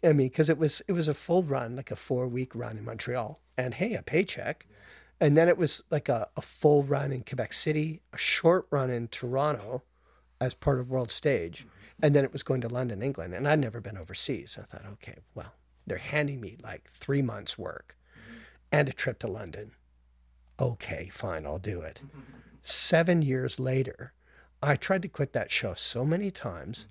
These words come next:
uh, and I trained several people to take over my job, and they, they just, they couldn't do it. Like, it was the best physical shape I've ever been in in my life, was doing that show, 'cause I never stopped running, you know, and I'm catching him and two other actors as they come over this wall.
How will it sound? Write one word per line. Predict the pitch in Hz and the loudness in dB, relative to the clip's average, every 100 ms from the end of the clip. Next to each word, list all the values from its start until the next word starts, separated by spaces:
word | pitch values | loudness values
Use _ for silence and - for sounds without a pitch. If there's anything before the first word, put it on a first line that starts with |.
| - - _ - | -20 -20 _ 4
uh, | 143 139 - 170 - | 6 4 0 -4 -2
and | 156 147 139 120 - | 4 4 4 0 -6
I | 131 139 | -4 -2
trained | - 160 156 127 | 0 2 4 2
several | - 151 156 | 0 2 0
people | - 143 107 | 0 -4 -4
to | 113 | -6
take | 110 135 139 | -4 -6 -4
over | 123 | -4
my | 113 92 | -4 -6
job, | 98 123 131 92 - - - - - _ - | -6 -6 -6 -8 -14 -20 -20 -20 -20 _ 4
and | 160 143 | 6 8
they, | 151 151 - | 6 6 2
they | 151 | 2
just, | - 143 - - | 2 -4 -4 -2
they | 143 | 0
couldn't | - 170 143 | 2 2 2
do | 180 214 | -2 -6
it. | - 175 | -6 4
Like, | 156 - _ - - | 4 4 _ -8 0
it | |
was | 170 - | 2 2
the | 160 | 4
best | 190 - | 2 2
physical | 180 160 139 | 0 0 -2
shape | - 127 123 | -4 -4 -4
I've | 123 | -6
ever | 113 113 | -8 -10
been | 95 104 | -8 -8
in | 101 | -8
in | 101 | -10
my | - | -8
life, | 80 - - | -8 -10 -12
was | 107 | -10
doing | 110 92 | -8 -8
that | - | -8
show, | - 107 90 - | -8 -8 -10 -8
'cause | - 135 - | -2 -2 0
I | |
never | 147 131 | 0 0
stopped | - 127 - | -4 -8 -6
running, | 127 113 - _ 233 | -8 -10 -16 _ -8
you | 160 | -4
know, | 135 - _ - | -4 -8 _ -6
and | 135 | -4
I'm | 135 - - | -4 -8 -2
catching | 151 151 120 - | 0 0 -4 -6
him | 135 - 127 - | -8 -8 -12 -8
and | 139 127 | -6 -4
two | - 135 | -2 -2
other | 120 - | -2 -6
actors | - - 123 123 | -8 -8 -10 -8
as | 127 | -12
they | |
come | - 127 | -8 -6
over | 113 117 | -6 -8
this | 98 - | -14 -10
wall. | 117 117 | -8 -8